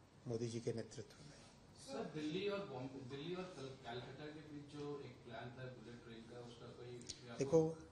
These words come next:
Speaker 1: अ, भारतीय जनता पार्टी के manifesto में तीन नए corridor की, अ, घोषणा है। उसमें, अ, अभी एक पश्चिमी,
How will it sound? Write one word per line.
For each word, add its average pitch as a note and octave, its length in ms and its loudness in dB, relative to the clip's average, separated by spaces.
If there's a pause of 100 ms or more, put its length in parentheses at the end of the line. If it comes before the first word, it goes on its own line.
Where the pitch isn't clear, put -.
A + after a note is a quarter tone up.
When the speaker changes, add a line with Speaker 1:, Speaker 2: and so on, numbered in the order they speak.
(320)
Speaker 1:
अ, B2+ 300 8 (1300)
भारतीय C3+ 240 8
जनता C#3+ 220 12
पार्टी C3+ 260 10
के C#3+ 120 8
manifesto B2+ 560 6
में D3 320 4 (500)
तीन E3 240 12
नए D#3 180 12
corridor C3+ 420 10
की, C#3 440 4 (560)
अ, A#2+ 40 8 (760)
घोषणा C3 300 4
है। C#3+ 220 6
उसमें, D#3+ 300 0
अ, - 880 -2
अभी C#3+ 220 8
एक D3 160 8
पश्चिमी, D#3 600 6